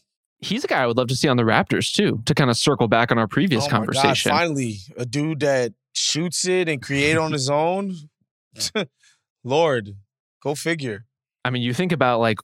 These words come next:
Speaker 1: all the good things that Fred VanVleet does for that offense, and Zach does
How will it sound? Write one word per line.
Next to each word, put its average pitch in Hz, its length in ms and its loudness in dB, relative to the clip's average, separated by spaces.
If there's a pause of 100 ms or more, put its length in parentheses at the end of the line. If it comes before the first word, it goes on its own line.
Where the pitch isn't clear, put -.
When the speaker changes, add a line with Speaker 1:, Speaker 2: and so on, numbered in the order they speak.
Speaker 1:
all 131 160 4
the 131 140 0
good 127 240 0
things 123 260 2
that 120 140 2
Fred 123 240 4
VanVleet 117 500 2
does 131 220 2
for 147 80 0
that 135 180 4
offense, 147 680 0
and 117 120 4
Zach 113 280 4
does 113 240 2